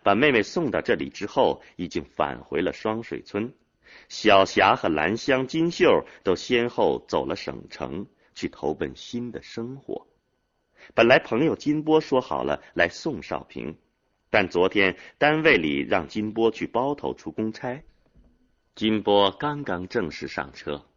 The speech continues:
不敢耽误工作。这没有什么，对于一个已经闯荡过世界的人来说，孙少平并不因此而感到孤单和难受。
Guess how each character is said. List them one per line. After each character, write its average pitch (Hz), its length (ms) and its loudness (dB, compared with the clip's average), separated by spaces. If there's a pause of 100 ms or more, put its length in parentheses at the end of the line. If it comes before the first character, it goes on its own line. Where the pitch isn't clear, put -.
(260)
不 92 80 -10
敢 - 260 -12
耽 82 180 -8
误 76 80 -14
工 98 300 -8
作。 - 240 -6 (1600)
这 - 160 -6
没 69 260 -14
有 101 160 -10
什 - 260 -20
么， - 80 -20 (1000)
对 95 140 4
于 82 180 -4
一 80 140 -10
个 71 260 -8 (240)
已 90 100 -6
经 80 220 -8
闯 69 420 -12
荡 101 180 -2
过 67 140 -8
世 160 380 -6
界 80 200 -4
的 67 120 -8
人 64 200 -12
来 64 160 -16
说， 65 340 -18 (460)
孙 127 280 0
少 82 200 -2
平 71 360 -8 (180)
并 101 240 -4
不 67 140 -10
因 101 360 -10
此 - 340 -16
而 73 160 -12
感 67 220 -20
到 65 240 -20
孤 127 300 -6
单 67 300 -16 (280)
和 - 140 -18
难 65 340 -16
受。 107 260 -14